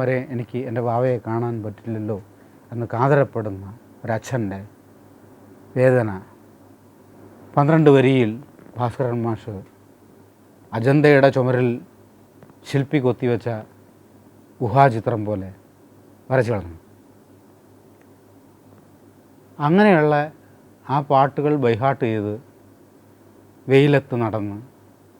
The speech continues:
അട്ടകൾ വളരുന്ന പാടത്തെ നീർച്ചാലിലൂടെ നടന്ന്, ഇടവഴി കടന്ന്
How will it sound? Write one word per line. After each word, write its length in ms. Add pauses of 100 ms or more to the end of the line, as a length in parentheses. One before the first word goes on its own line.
(1120)
അട്ടകൾ 440 (280)
വളരുന്ന 440 (120)
പാടത്തെ 480 (1900)
നീർച്ചാലിലൂടെ 840
നടന്ന്, 300
ഇടവഴി 380
കടന്ന് 340